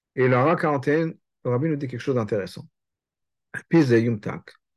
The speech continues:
basé sur cette con-, sur, sur ce concept-là, que le temps n'existe plus pour une neshama sans corps. Yum Tak ma de lo shtamid b'shum makom lomar.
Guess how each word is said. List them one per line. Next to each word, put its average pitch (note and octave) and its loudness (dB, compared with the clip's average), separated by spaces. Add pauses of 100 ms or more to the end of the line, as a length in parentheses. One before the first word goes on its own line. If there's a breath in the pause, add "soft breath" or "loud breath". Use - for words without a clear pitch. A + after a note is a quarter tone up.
(220)
basé B2 6
sur C3+ 0
cette A2+ -2
con-, - -8
sur, A2+ -2
sur A2 -6
ce B2 -2
concept-là, G#2 -4 (380 soft breath)
que - 0
le B2 4
temps D#3 4 (240)
n'existe C#3+ 2
plus D3 2
pour C3+ -2
une C3+ 0
neshama C3 -2
sans G#2+ -8
corps. - -16 (640 soft breath)
Yum B2+ 2
Tak F3 4
ma F#3 4
de F3 6
lo E3 6
shtamid E3 2
b'shum D#3 -2
makom C3+ -2
lomar. A#2+ -4